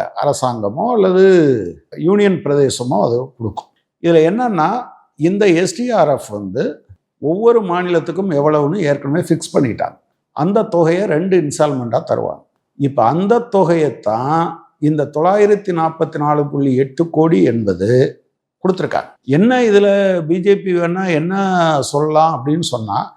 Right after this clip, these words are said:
இந்த தொள்ளாயிரத்தி நாற்பத்தி நாலு புள்ளி எட்டு கோடியை ஒரே இன்ஸ்டால்மெண்ட்டா இப்ப கொடுத்துட்டாங்க, அதுக்காக பாராட்டுகள்னு சொல்லாமே தவிர, ஒருவேளை இந்த புயலே வரலைன்னு வச்சுக்கோங்க, புயல் வரல, வெள்ளம் வரல, அல்லது வறட்சி வரல, அல்லது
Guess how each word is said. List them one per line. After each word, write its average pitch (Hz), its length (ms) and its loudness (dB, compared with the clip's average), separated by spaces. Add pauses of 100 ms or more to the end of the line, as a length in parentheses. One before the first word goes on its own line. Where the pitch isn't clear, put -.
(120)
இந்த 143 240 2
தொள்ளாயிரத்தி 220 840 0 (480)
நாற்பத்தி 185 440 0
நாலு 175 280 2
புள்ளி 165 280 2
எட்டு 147 280 0
கோடியை 143 360 2 (300)
ஒரே 170 280 2
இன்ஸ்டால்மெண்ட்டா 147 600 -2
இப்ப 147 200 -4
கொடுத்துட்டாங்க, 110 580 -4 (380)
அதுக்காக 196 560 0
பாராட்டுகள்னு 170 720 -4
சொல்லாமே 131 560 -4
தவிர, 95 320 -2 (360)
ஒருவேளை 170 520 2
இந்த 147 240 -4
புயலே 143 520 0
வரலைன்னு 131 500 0
வச்சுக்கோங்க, - 420 -12 (180)
புயல் 151 300 2
வரல, 127 320 -2 (160)
வெள்ளம் 147 360 0
வரல, 123 260 -2 (140)
அல்லது 127 300 -2
வறட்சி 147 400 0
வரல, 113 340 -4 (360)
அல்லது 196 300 2